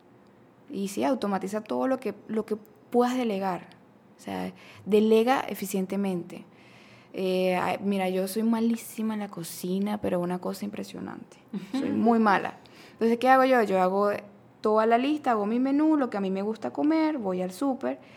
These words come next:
Speaker 1: y me pongo mi hora para ir al súper, lo bloqueo en el, los días domingos y luego voy a casa y lo preparo todo. Porque si yo no lo preparo todo, yo me conozco, yo tengo que ser consciente.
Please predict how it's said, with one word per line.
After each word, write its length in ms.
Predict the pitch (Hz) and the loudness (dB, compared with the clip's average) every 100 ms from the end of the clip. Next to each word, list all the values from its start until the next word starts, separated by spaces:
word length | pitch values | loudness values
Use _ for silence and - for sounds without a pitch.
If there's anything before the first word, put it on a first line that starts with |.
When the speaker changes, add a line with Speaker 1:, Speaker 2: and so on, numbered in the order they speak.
| - | -8
Speaker 1:
y 120 | 269 254 | 2 2
me 100 | 220 | 2
pongo 220 | 196 196 | 0 -2
mi 160 | 202 | 0
hora 200 | 185 190 | 0 0
para 220 | 214 208 185 | -2 -2 -2
ir 140 | 185 | -2
al 80 | 196 | -4
súper, 440 | 262 262 240 233 | -6 -6 -6 -6
lo 260 | 214 180 180 190 | -4 -4 -6 -8
bloqueo 560 | 185 185 185 175 180 | -6 -6 -6 -6 -4
en 240 | 190 202 208 | -4 -4 -4
el, 180 | 208 202 | -6 -6
los 140 | 196 | -6
días 180 | 202 208 | -6 -4
domingos 480 | 247 262 269 254 269 - - - | -2 -2 0 -2 -6 -14 -16 -6
y 80 | 202 | -2
luego 220 | 185 180 | 0 0
voy 180 | 202 214 | -2 -2
a 80 | |
casa 240 | 226 233 254 | -2 -2 -2
y 20 | |
lo 140 | 233 | -4
preparo 380 | - 185 175 180 | -4 -6 -4 -4
todo. 340 | 180 - 113 - - - - | -2 -2 -2 -6 -18 -20 -10
Porque 220 | 214 202 | -8 -6
si 160 | 185 180 | -10 -6
yo 140 | 185 | -2
no 180 | 233 285 | 2 4
lo 120 | 285 | 4
preparo 380 | 277 240 233 247 | 4 2 2 2
todo, 180 | 247 240 | 2 0
yo 140 | 196 175 | 0 0
me 100 | 175 | 0
conozco, 500 | 208 240 311 - 196 | 0 0 0 -2 -4
yo 120 | 175 | -2
tengo 160 | 180 | -2
que 100 | 180 | -2
ser 300 | 220 180 180 - - - | -4 -4 -6 -10 -20 -14
consciente. 880 | 185 185 185 226 233 269 285 - | -6 -6 -4 -4 -2 -2 -4 -6